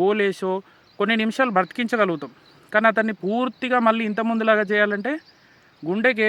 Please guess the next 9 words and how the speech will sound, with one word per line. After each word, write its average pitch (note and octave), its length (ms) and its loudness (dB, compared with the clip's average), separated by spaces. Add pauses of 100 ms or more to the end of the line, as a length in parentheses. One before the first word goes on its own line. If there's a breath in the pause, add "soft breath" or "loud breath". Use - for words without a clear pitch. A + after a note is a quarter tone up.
విధంగానైతే G#3+ 580 0
స్టంట్లు G#3 400 0
ఇస్తారు, D3+ 280 -8 (380)
అంటే F#3+ 140 0 (540 loud breath)
వేరే A#3+ 280 4
పైప్ G#3 260 4
తీసుకొచ్చి G3 400 -6 (140)
మళ్ళీ G#3 220 0 (180)
రక్తనాళం G3+ 500 0